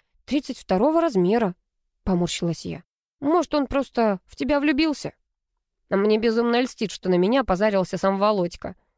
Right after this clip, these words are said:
угрюмо отозвался Артём. "Но как теперь мне от него отвязаться? У меня уже снова защипало в носу". А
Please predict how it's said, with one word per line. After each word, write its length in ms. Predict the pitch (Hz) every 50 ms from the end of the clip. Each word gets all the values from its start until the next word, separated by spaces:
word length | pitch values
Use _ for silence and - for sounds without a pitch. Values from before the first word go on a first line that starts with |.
| _ _ _ _
угрюмо 500 | - 180 170 165 170 175 247 277 277 247
отозвался 560 | 202 - 165 156 156 160 170 175 - - 175
Артём. 320 | 160 156 - - 160 156 - _ _ _ _ _ _ _ _ _ _ -
"Но 140 | - 294 302
как 160 | 277 294 269
теперь 320 | - - 247 - 269 240 233
мне 200 | 240 247 254 233
от 100 | 196 -
него 200 | 233 233 240 233
отвязаться? 640 | 196 - 214 240 226 240 185 - - - 160 - _ _ _
У 60 | 214
меня 300 | 247 277 277 269 269 254
уже 200 | 240 240 233 254
снова 280 | - - 226 226 214 220
защипало 520 | 214 202 - - 220 - 214 196 185 180
в 60 | 175
носу". 340 | 185 196 214 - - 175 - - _ _ _ _ _ _ _ _ _ _ _ _ _ _ _ _ _ _ _ _ _ -
А 160 | 170 165